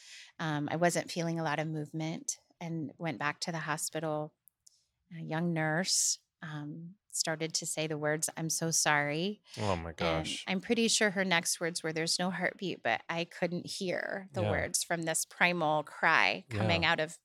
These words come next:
Speaker 1: uh, me. It was this unrecognizable just
Speaker 2: Yes.
Speaker 1: cry of no. Because in that moment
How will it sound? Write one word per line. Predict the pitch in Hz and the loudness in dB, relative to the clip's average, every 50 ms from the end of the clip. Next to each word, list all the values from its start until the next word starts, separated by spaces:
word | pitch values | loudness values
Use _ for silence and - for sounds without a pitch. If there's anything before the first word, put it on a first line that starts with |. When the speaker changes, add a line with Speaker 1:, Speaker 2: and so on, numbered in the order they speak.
| _ - | _ -16
Speaker 1:
uh, | - - _ _ _ _ | -16 -16 _ _ _ _
me. | - 185 196 226 196 - - 139 - _ - - | -6 -2 -2 0 -2 -2 -6 -10 -12 _ -20 -18
It | - - - - - 151 | -16 -16 -16 -10 -4 -2
was | 160 156 165 | -2 -2 -2
this | 165 160 - - - | -2 -4 -4 -2 2
unrecognizable | 208 196 202 196 185 180 175 - 185 175 175 165 165 160 175 190 208 - 170 170 165 160 | 2 2 6 8 8 8 6 6 0 2 6 6 8 8 8 6 6 6 8 6 6 6
just | 113 104 107 104 95 87 | 6 6 6 6 6 6
Speaker 2:
Yes. | - - | 2 0
Speaker 1:
cry | - 151 135 104 95 139 160 170 - - | 0 0 2 0 0 -2 -6 -10 -10 -8
of | - 165 160 | -6 -6 -4
no. | 175 170 - - - - 208 214 - _ _ _ - - - _ _ _ | -4 -6 -6 -6 -6 -8 -10 -12 -14 _ _ _ -20 -20 -20 _ _ _
Because | 190 - - 202 180 - | -10 -6 -4 -2 -2 -2
in | - 196 185 | 0 2 6
that | 180 190 269 311 - | 8 10 10 10 8
moment | 220 202 175 170 175 175 185 190 - - - - - | 4 2 2 0 -2 -2 -4 -6 -6 -4 -4 -4 -4